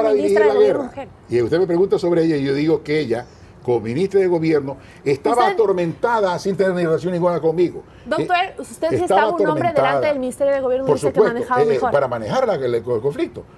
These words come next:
Speaker 1: con esta gente que incendió el edificio de la Cámara de Cult-, de la Casa de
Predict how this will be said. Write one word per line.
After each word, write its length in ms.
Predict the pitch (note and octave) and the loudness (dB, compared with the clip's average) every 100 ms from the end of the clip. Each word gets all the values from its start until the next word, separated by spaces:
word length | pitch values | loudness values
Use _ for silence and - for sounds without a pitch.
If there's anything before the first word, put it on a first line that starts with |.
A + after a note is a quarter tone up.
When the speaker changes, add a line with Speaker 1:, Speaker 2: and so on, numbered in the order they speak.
| - | -6
Speaker 1:
con 180 | - C#3 | -2 0
esta 220 | B3+ - | -2 -4
gente 340 | A3+ G3 A2+ - - - | -6 -6 -6 -10 -12 -8
que 80 | D#3+ | -2
incendió 580 | D#3+ C3+ C#3+ B2 A#2 A3+ | -2 -2 -4 -2 0 2
el 80 | G3+ | 2
edificio 420 | D#3 C#3 G3 F3+ | -2 -6 -8 -4
de 60 | |
la 40 | E3+ | -4
Cámara 240 | G3 F#3+ | -4 -6
de 60 | F3 | -6
Cult-, 180 | F#3 - - | -8 -12 -4
de 80 | |
la 80 | C3+ | -2
Casa 180 | C3 | 0
de 40 | F3 | -2